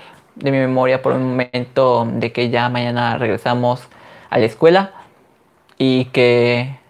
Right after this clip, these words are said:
ya no van a ser los mismos compañeros. Pero pues ni modo, ¿qué se puede hacer, verdad? Mi mamá ya ha estado hablando conmigo de que así es la vida. Y sí, así es la vida, pero pues ya me había acostumbrado a todo el grupo, a todos los compañeros,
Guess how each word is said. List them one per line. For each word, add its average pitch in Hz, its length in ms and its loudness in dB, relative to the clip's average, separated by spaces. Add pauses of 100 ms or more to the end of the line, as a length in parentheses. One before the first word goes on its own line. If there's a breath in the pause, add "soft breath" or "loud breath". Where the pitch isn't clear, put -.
(1300)
ya 127 160 2
no 139 160 4
van 139 160 4
a 135 80 0
ser 143 120 0
los 139 160 0
mismos 143 300 -6
compañeros. 170 840 -4 (1300)
Pero 127 240 2
pues 139 140 4
ni 143 80 0
modo, 147 380 2
¿qué 160 100 -4
se 160 100 -6
puede 151 240 0
hacer, 143 260 -2
verdad? 139 320 -2
Mi 143 140 -4
mamá 143 220 0
ya 151 60 2
ha 151 40 -2
estado 147 220 0
hablando 139 320 0
conmigo 139 600 -2
de 131 140 -6
que - 80 -6
así - 140 -6
es 135 40 -4
la 143 60 0
vida. 156 160 0
Y 143 100 0
sí, 185 300 2
así 147 160 0
es 170 60 2
la 190 80 2
vida, 151 360 0
pero 107 220 0
pues 131 160 -4
ya 160 80 -2
me 139 60 -2
había 147 160 2
acostumbrado 131 680 -2 (180)
a - 120 -6
todo 123 160 2
el 123 80 2
grupo, 143 420 -2 (840)
a 139 120 -6
todos 127 240 2
los 120 200 -2
compañeros, 131 680 -4